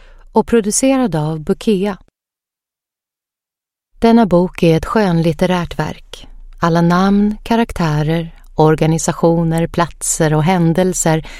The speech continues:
är antingen produkter av författarens fantasi eller har använts på ett fiktivt sätt.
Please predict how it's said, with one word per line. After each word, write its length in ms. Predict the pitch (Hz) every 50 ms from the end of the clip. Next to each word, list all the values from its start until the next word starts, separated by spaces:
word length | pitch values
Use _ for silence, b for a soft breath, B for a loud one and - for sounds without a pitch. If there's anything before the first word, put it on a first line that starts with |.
| B B B B B B B B
är 120 | 214 202
antingen 680 | 196 220 220 220 220 208 - - 247 247 254 254 254 247
produkter 600 | - - - 175 147 151 147 147 - - - 160
av 180 | 156 151 151 147
författarens 760 | 143 - - 170 151 - 143 - - - 156 156 156 165 156
fantasi 680 | - - 156 156 147 - 165 - - 165 160 170 220 247 b b b b b b b b b b b b
eller 240 | - 208 190 185 180
har 160 | 165 170 175
använts 680 | - - 170 160 156 160 175 180 165 151 147 - - -
på 140 | - 170
ett 140 | 151 151 -
fiktivt 680 | - - 180 - - - - 151 147 175 - - -
sätt. 520 | - - 185 - - - - - - -